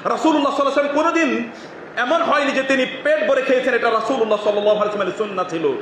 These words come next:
আপনি এবং আমি তো খেতে খেতে এরপরে কি ক্লান্ত হয়ে যাই, এবার আর উঠতে পারি না, এবার একটু শোয়া লাগে খাওয়ার পর। অধিকাংশ লোকের এই অবস্থা, এমন খেয়েছে যে খাওয়ার পর এখন তার শোয়া লাগে। কোনো একজন ব্যক্তি,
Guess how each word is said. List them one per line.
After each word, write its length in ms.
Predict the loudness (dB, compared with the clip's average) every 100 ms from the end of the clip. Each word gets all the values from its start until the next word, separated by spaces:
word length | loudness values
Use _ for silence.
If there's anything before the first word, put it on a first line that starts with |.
| -8 -16 -18 -18 -18 -18 -4
আপনি 340 | -2 0 0 0
এবং 160 | 0
আমি 180 | -2 -2
তো 80 | -2
খেতে 340 | 0 0 2 2
খেতে 180 | 2
এরপরে 300 | 2 2 2
কি 320 | 2 0 -4 -8 -8
ক্লান্ত 300 | -2 -2 2
হয়ে 120 | 2 2
যাই, 160 | 2
এবার 180 | 2 0 -2 -2
আর 220 | -2 -2
উঠতে 220 | -2 -2
পারি 160 | -2 0
না, 60 |
এবার 160 | 0 0
একটু 160 | -2
শোয়া 220 | -4 0 0
লাগে 200 | 0 -2
খাওয়ার 180 | 0 -2 -2
পর। 100 | -8 -10 -16 -18 -18 -18 -14 -8
অধিকাংশ 260 | -4 -2 0
লোকের 260 | 0 2
এই 60 | 2
অবস্থা, 340 | 0 -2 -4 -6 -12 -18 -16 -6
এমন 300 | -2 0 0
খেয়েছে 600 | 2 2 4 2 2 -2 -2
যে 80 | -2
খাওয়ার 280 | 0 0
পর 140 | 2 0
এখন 180 | 0 -2
তার 100 | -2 0
শোয়া 160 | 0
লাগে। 240 | 2 0 -2 -4 -12 -16 -16 -18 -18 -18 -18 -18 -8
কোনো 160 | -2 0
একজন 260 | 0 0 0
ব্যক্তি, 500 | 0 0 0 -2